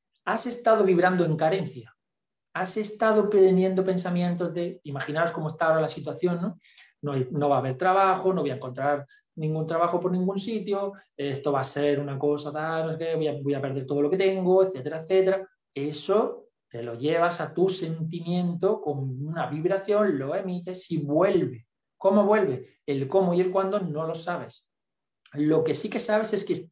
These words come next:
va a estar en tu realidad y que se va a reflejar si lo has vibrado. Entonces es tuyo, no lo cuestionas.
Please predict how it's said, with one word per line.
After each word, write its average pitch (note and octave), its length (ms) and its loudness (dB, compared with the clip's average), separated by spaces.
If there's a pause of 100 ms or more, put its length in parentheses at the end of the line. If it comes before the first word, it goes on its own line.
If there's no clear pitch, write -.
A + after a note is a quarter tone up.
va D#3+ 80 4
a F3+ 80 2
estar E3+ 240 -2
en D#3+ 100 -2
tu D3+ 100 0
realidad D3 460 -2 (240)
y C#3 120 -8
que C#3+ 100 -6
se B2+ 160 -8
va D3 160 0
a E3+ 60 0
reflejar D#3 580 -6 (140)
si C3+ 280 -2
lo C#3+ 220 4
has D#3+ 160 -2
vibrado. B2+ 420 -6 (260)
Entonces D3 420 -4
es F#3+ 140 -4
tuyo, D3+ 340 -2 (240)
no D3+ 160 -6
lo D#3 140 0
cuestionas. - 640 -6